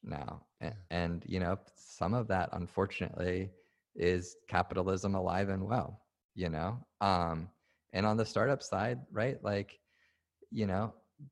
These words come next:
Speaker 1: there are companies who had really good offers to raise money three months ago that held out to try to get, you know, a five percent higher valuation.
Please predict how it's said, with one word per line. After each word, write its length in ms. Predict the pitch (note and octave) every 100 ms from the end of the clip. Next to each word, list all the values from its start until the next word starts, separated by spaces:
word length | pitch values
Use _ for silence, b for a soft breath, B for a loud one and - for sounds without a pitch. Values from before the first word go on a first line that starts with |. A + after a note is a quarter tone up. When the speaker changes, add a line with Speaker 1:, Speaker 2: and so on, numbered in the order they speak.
| _ -
Speaker 1:
there 220 | G2 G2+
are 60 |
companies 500 | G#2 G#2 - G#2 G2+
who 500 | - G2+ G2 G2+ G2+ - _ _ _ -
had 320 | - F#2+ F#2+
really 340 | G2 G2 G2+ F#2+
good 220 | G2 F2+
offers 460 | F2 F#2 F#2+ F#2+
to 140 | - F2
raise 300 | F2+ F2+ -
money 400 | F#2 G2 F#2+ G2 -
three 200 | - F#2
months 300 | F2+ G2 -
ago 460 | F2+ F2 E2 F#2 A2+ _ _ _ _
that 140 | E2+ -
held 280 | - F#2
out 280 | E2+ F#2+ -
to 80 | -
try 280 | - - F2
to 100 | F2
get, 340 | F2 F2+ E2+ - - _ _ _ _ _ _ _
you 100 | F2
know, 140 | E2+ E2
a 40 |
five 320 | - E2 E2+
percent 320 | - - E2+
higher 680 | - E2+ F2 E2+ E2+ E2+ G2+ B2
valuation. 800 | E2+ F2+ F2 F2 F2 G2+ B2